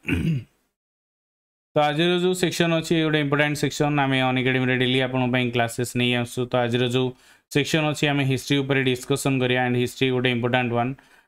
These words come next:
and ଇମ୍ପୋର୍ଟାଣ୍ଟ ଟପିକ୍ ବି ଥାଏ ଏକ୍ଜାମ୍ ପଏଣ୍ଟ ଅଫ୍ ଭ୍ୟୁରୁ। ପ୍ରିୟା ଅଗ୍ରୱାଲ, welcome to the live section। And ଧନ୍ୟବାଦ କି ଆପଣ ଆଜିର ସେକ୍ସନରେ ଟାଇମରେ ଜଏନ୍ ହେଇଛନ୍ତି। ତ ଆଜି ଆକ୍ଚୁଆଲି ହିଷ୍ଟ୍ରିର ଟପିକ୍ ଦେଖିବା, and ହିଷ୍ଟ୍ରିର ଟପିକ୍ କହିଲେ ଦିଲ୍ଲୀ ସଲତନତରୁ ହିଁ <coughs> ଷ୍ଟାର୍ଟ କରିବା,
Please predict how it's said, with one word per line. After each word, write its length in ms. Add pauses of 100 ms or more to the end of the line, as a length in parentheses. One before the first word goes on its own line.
and 120 (100)
ଇମ୍ପୋର୍ଟାଣ୍ଟ 400
ଟପିକ୍ 340
ବି 140
ଥାଏ 180
ଏକ୍ଜାମ୍ 320
ପଏଣ୍ଟ 240
ଅଫ୍ 120
ଭ୍ୟୁରୁ। 280
ପ୍ରିୟା 200
ଅଗ୍ରୱାଲ, 280 (120)
welcome 200
to 80
the 160
live 180
section। 260 (580)
And 100
ଧନ୍ୟବାଦ 600
କି 120
ଆପଣ 240
ଆଜିର 280
ସେକ୍ସନରେ 400
ଟାଇମରେ 360
ଜଏନ୍ 240
ହେଇଛନ୍ତି। 380 (360)
ତ 120
ଆଜି 240
ଆକ୍ଚୁଆଲି 320
ହିଷ୍ଟ୍ରିର 460
ଟପିକ୍ 340
ଦେଖିବା, 320
and 140
ହିଷ୍ଟ୍ରିର 460
ଟପିକ୍ 340
କହିଲେ 240
ଦିଲ୍ଲୀ 280
ସଲତନତରୁ 640
ହିଁ 140 (760)
<coughs> 340
ଷ୍ଟାର୍ଟ 360
କରିବା, 280